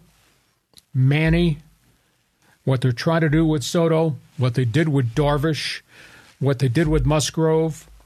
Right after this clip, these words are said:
The big issue is those contracts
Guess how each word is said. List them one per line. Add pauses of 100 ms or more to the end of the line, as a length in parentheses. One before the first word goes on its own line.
(1000)
The
big
issue
is (180)
those
contracts